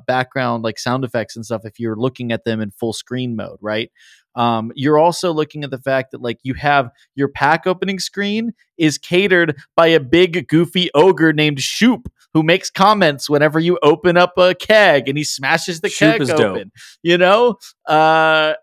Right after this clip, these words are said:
Speaker 1: and so all of those things together, I think one of the things that I learned I hated is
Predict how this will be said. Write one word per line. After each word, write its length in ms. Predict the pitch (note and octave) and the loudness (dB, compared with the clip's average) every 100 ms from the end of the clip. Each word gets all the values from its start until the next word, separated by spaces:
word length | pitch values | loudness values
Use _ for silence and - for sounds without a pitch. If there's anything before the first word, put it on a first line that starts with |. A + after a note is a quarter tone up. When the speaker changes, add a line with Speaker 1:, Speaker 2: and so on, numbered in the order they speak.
| F3+ | -2
Speaker 1:
and 400 | F#3 F3+ F3 F3 | 0 0 -2 -10
so 600 | - G3 F#3 F#3+ F3 - _ _ | -10 -2 -2 -2 -6 -12 _ _
all 200 | F3 A#3+ | -2 0
of 100 | C4 | 0
those 180 | A3 F#3+ | 0 -2
things 200 | F#3+ E3 | -4 -8
together, 480 | D3+ B2+ B2 B2 B2+ | -8 -2 0 2 0
I 140 | C#3 C#3 | 0 -2
think 280 | F#3+ F3 - _ - | -2 -6 -8 _ -2
one 180 | F#3+ | 0
of 80 | B3 | 0
the 20 | |
things 220 | A#3 G3+ D#3 | -2 -4 2
that 140 | D#3+ | 2
I 80 | C#3+ | 2
learned 280 | B2 C3+ A#2+ | 0 -2 -2
I 100 | G2+ | -2
hated 500 | B2 D3 A2+ G2+ - | -2 -2 -2 -4 -6
is 380 | C3 B2+ A#2 | -2 0 -2